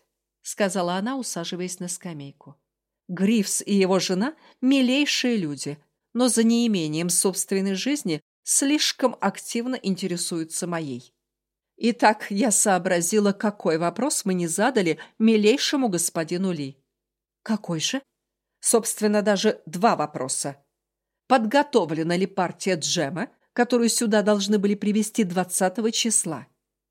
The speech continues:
И купила ли уже миссис Пламптон севильские апельсины для варки новой партии?» «Да, это интересно», задумчиво произнесла Полина.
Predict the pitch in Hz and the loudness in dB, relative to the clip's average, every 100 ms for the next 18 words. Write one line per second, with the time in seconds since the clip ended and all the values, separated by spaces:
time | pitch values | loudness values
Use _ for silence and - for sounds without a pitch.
0 | _ _ _ 311 320 320 320 - 190 170 | _ _ _ 2 4 2 2 2 4 4
1 | 175 180 190 208 190 208 196 - 165 - | 2 0 2 0 2 0 0 -2 -2 -2
2 | 190 190 208 247 233 - 233 196 165 196 | -2 -2 0 0 0 0 0 0 -2 -6
3 | - 170 170 165 175 - 339 285 156 - | -4 -4 -2 -4 -4 -2 0 0 -2 -8
4 | - 175 196 190 165 180 - - 277 180 | -14 2 6 6 6 2 0 0 4 4
5 | 180 226 - 156 131 - 127 - - _ | 2 0 -2 -4 -4 -10 -10 -12 -18 _
6 | _ _ _ _ _ _ _ _ _ _ | _ _ _ _ _ _ _ _ _ _
7 | _ 214 196 180 185 247 294 - - 302 | _ -4 -2 -2 -2 -2 -4 -8 -6 -4
8 | 302 - 285 170 151 - 190 247 - _ | -2 0 2 2 0 -4 -4 -4 -8 _
9 | _ _ 196 196 226 262 294 285 214 180 | _ _ 0 0 0 -4 -4 -4 -4 -4
10 | 165 160 165 170 208 185 139 143 | -6 -6 -6 -6 -6 -6 -8 -12